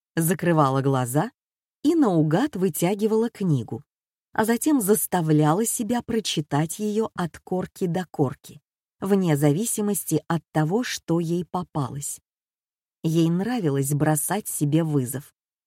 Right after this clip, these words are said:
ставить сложную задачу и в итоге выходить победительницей.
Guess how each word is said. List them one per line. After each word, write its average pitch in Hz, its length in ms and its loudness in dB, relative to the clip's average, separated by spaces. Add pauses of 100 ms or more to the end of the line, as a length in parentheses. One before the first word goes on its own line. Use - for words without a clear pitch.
(220)
ставить 190 520 -2
сложную 147 640 2
задачу 139 720 -2 (420)
и 330 100 6
в 226 120 6
итоге 254 460 2
выходить 160 680 2
победительницей. 143 1200 -2